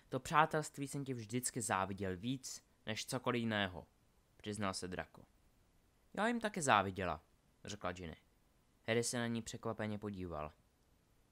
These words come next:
Já ho musím chránit. Můj otec si taky myslel, že mě chrání. Tedy většinou.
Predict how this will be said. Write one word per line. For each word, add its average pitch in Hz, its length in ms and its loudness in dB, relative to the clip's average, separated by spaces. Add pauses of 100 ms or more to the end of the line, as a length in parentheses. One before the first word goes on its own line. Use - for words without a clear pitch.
(320)
Já 98 180 6
ho 117 160 2
musím 113 480 0
chránit. 87 720 0 (1300)
Můj 160 280 2
otec 233 420 0
si - 220 0
taky 208 320 -2
myslel, 101 460 0
že 92 120 -8
mě 90 140 -6
chrání. 85 560 -6 (720)
Tedy 120 360 0
většinou. 104 720 -2